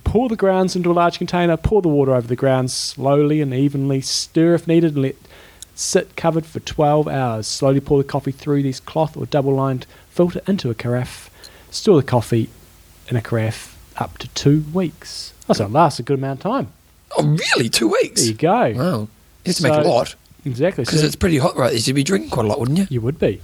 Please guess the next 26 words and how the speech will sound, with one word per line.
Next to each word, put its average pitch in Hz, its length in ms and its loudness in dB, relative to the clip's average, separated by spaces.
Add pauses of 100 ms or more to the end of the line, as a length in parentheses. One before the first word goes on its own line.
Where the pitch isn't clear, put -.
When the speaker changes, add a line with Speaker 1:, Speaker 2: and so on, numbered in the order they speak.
Speaker 2:
Mm. 120 360 -2
Speaker 1:
So - 160 -2
you 151 80 2
can 156 100 -2
get 165 280 -2
your, 156 200 0
uh, 143 460 0
your 135 120 -4
Mauna 147 220 0
Lani 139 300 0
estate 165 400 -4
from 147 100 -6
coffees 139 360 -4
of 127 60 -6
Hawaii 131 280 0
dot 131 180 -4
com. 175 300 -2
Get 143 140 -2
an 135 100 -8
eight 160 180 2
ounce 147 460 0
bag. 160 460 0
It's 143 140 -6
only 135 120 0
thirteen 151 560 0
twenty-five. 147 840 0